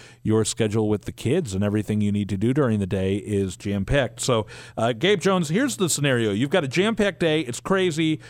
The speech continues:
You, what helps you to stop and just take one minute and refocus in prayer? You only have sixty seconds to do it. What can help you slow down in that sixty seconds?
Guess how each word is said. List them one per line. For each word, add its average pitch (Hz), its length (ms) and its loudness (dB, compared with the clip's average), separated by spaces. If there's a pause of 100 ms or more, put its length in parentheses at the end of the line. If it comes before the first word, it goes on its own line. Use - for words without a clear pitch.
(220)
You, 151 280 2 (100)
what 160 300 0
helps 208 280 -2
you 175 120 -2
to - 160 -6
stop 156 560 0
and 127 120 -2
just 117 200 -4
take 113 200 -4
one 160 320 2
minute 113 260 0 (420)
and 120 100 0
refocus 139 500 -2
in 120 120 -4
prayer? 104 380 -2 (280)
You 107 160 2
only 147 180 2
have 135 180 0
sixty 160 400 0
seconds 123 400 -2
to 104 80 -8
do 98 180 -2
it. - 100 -12
What 117 440 0
can 127 100 0
help 113 180 0
you 107 100 -2
slow 107 200 -2
down 95 180 -2
in 92 100 -2
that 90 160 -6
sixty - 320 -4
seconds? - 500 -8